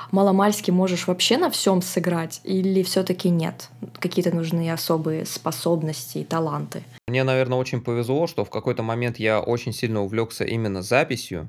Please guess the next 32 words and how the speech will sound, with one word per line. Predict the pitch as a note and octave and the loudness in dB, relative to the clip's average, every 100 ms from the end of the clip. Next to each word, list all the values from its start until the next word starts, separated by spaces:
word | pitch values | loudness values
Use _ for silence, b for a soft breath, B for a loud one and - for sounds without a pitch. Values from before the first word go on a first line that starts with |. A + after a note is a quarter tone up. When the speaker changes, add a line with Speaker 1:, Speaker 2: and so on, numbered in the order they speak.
| - _ | -14 _
Speaker 2:
Это | A2+ A#2+ | -4 0
было | G#2+ A#2+ G#2+ | 2 2 2
в | |
две | A#2 | 0
тысячи | A#2+ - - | -2 -6 0
пятом | B2 A#2 G2 F#2+ | 0 0 -4 -2
году, | G2 F#2+ C#3 G3 F#3+ | -4 -2 -4 -4 -6
когда | - G#2 G2 | -6 -2 0
я | G2 F#2+ | -2 -4
переехал | G2+ G#2 G2 F2 | -4 -2 -2 -4
в | - | -2
Томск | B2 D#3+ F3+ - - | -2 -2 -8 -16 -14
и | G2 G2+ G2+ | -6 -4 -4
поступил | F#2+ G2+ - A2 | -6 -8 -6 -4
в | G2+ | -4
университет. | G2+ G2+ - G2+ F#2 - | -6 -8 -8 -8 -8 -8
Эм, | G2 F#2+ F#2+ F#2+ F#2 | -6 -4 -6 -8 -8
тогда | F2+ G2+ | -6 -4
вот | G2 F2+ _ - | -4 -6 _ -16
мне | - A2 A2+ | -8 -4 -2
выделили | A2 B2 A2+ G2 G2 F#2+ F#2 | 0 0 0 -2 -2 -4 -2
отдельный | A2+ G#2+ C3 A2+ F#2+ | 0 2 2 2 -2
компьютер | F#2+ G2 F#3 G3+ F#3 - _ A2 | -6 -4 -2 0 -2 -6 _ -4
для | A2 | 0
учёбы. | A#2+ A#2+ C3 A2 G#2+ A#2 - | 0 0 0 0 -4 -8 -10
Естественно, | G#2+ A2+ - - C3 B2 G#2+ F#2+ | -6 -4 -6 2 2 2 -6 -6
я | F#2 | -6
поставил | F#2 G2 - G#2+ F#2 | -8 -4 0 2 0
туда | F#2 F#2+ G2+ F#2+ D2+ | -4 -4 -2 -2 -4
какие-то | - F#2 G2+ F#2 F2 | -10 -6 -4 -4 -6
музыкальные | F#2+ G#2 G#2+ G2 F#2 | -6 -2 -2 -2 -4
программы. | F#2+ F#2+ B2 F3 G3 F#3 | -4 -2 0 2 2 -2